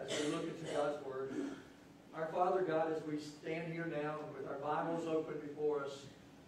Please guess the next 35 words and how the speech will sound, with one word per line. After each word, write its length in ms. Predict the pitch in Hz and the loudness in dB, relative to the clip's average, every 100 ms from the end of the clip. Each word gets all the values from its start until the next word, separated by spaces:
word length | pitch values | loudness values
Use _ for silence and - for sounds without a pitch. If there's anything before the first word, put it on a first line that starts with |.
| - - - 135 | -20 -18 -14 -10
and 240 | 135 165 | -4 0
seated 320 | 170 160 151 | 2 2 0
as 80 | 151 - | -2 -4
well, 260 | 135 139 139 - - - - - - | -4 -2 -4 -6 -14 -18 -20 -18 -4
Lord, 280 | 151 151 147 | 0 2 2
we 200 | 156 160 | 4 6
ask 280 | 170 - 165 | 4 2 -2
that 160 | 151 143 | -4 -2
you 260 | 185 196 160 | 0 0 0
would 120 | 147 | -2
speak 300 | 143 156 147 156 | -4 -2 -2 0
to 140 | 147 | 2
us. 140 | 143 - 151 | 2 0 -4
We 100 | 147 | 0
ask 240 | 151 151 | 0 -2
that 260 | 160 151 - - 151 | -2 -4 -4 -8 -4
you 320 | 190 196 - - - - - - - 160 | 0 0 0 -6 -14 -18 -20 -20 -10 -2
would 160 | 165 | 2
open 380 | 160 160 160 147 139 151 151 | 4 4 0 -4 -6 -8 -4
our 140 | 151 156 | -4 0
ears, 300 | 151 143 127 120 - - | 0 0 -2 -4 -10 -10
that 180 | 151 147 165 | -4 -4 -2
you 220 | 170 185 165 | 0 0 0
would 120 | 160 | -2
open 360 | 160 160 160 143 143 | 0 0 0 -6 -4
our 180 | 147 143 | -4 -4
eyes 360 | 160 160 147 147 - - | -2 0 -2 -4 -10 -10
to 80 | - | -10
see 500 | - 180 160 - - - - | -2 2 2 2 -6 -12 -14
and 100 | 147 175 | -8 -4
open 220 | 170 170 | -4 -2
our 180 | 165 156 | -2 -2
minds 480 | 165 180 160 147 147 - | 0 0 0 -2 -6 -8
to 200 | 175 175 | -6 -4
understand. 680 | 165 160 151 - 170 160 | -2 -2 -2 -6 -4 -4